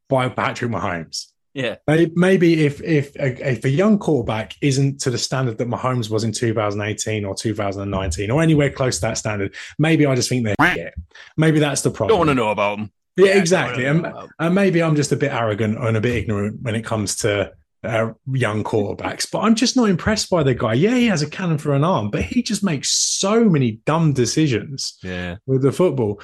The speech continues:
Speaker 1: And I just don't think a quarterback like that and a team like that have what it takes to come into Arrowhead on, on, like, on a noon game in Arrowhead where traditionally teams just turn up and get battered, uh, and get rolled over. It's not like the prime time slot. The prime time slot is when you wanna play the Chiefs in Arrowhead because we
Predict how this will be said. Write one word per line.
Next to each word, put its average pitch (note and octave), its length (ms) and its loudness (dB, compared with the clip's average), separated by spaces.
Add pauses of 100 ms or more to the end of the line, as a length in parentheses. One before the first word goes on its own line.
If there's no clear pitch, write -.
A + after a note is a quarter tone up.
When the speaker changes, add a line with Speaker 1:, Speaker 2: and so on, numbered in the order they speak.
(340)
Speaker 1:
And F3+ 180 -2
I F3+ 140 -2
just F#3+ 220 -4
don't G#3 200 4
think F#3 260 -2 (120)
a - 80 -6
quarterback D#3+ 560 0
like D3+ 180 0
that D#3 280 0 (240)
and A#2+ 80 0
a A#2 40 0
team F3 340 2
like B2+ 220 2
that G2+ 280 -4 (600)
have E3+ 200 -4
what D#3+ 100 4
it C#3+ 80 0
takes E3 320 -2
to - 80 -2
come - 200 0
into - 180 0
Arrowhead C#3+ 580 0 (280)
on, C#3+ 280 0
on, D#3 160 0
like, D3 260 -2
on D#3+ 420 -4
a E3 40 4
noon F#3 240 6
game F3+ 220 2
in E3+ 80 0
Arrowhead A#2 480 -2
where D3 280 0 (180)
traditionally F3 440 0
teams D#3+ 260 0
just - 120 -4
turn D3+ 260 -2
up C#3 160 -2
and D3 80 2
get C3+ 180 -2
battered, - 480 -6 (400)
uh, C3+ 300 0
and C#3 120 0
get C3+ 160 0
rolled C#3 220 2
over. D3+ 280 2
It's G#2+ 100 0
not F#3 140 0
like E3+ 100 0
the C#3+ 100 -2
prime E3 340 0
time G#2+ 200 -2
slot. G#2 220 -4
The A2 80 -6
prime F3 260 0
time A2+ 240 -2
slot G2 300 -4
is F#2+ 80 -6
when A#2+ 120 0
you A2+ 120 0
wanna A2 160 0
play G#2 180 -4
the G2+ 80 -2
Chiefs G#2 300 -4
in G#2+ 60 -2
Arrowhead G2 340 -2
because G2+ 200 -12
we G#2+ 200 -6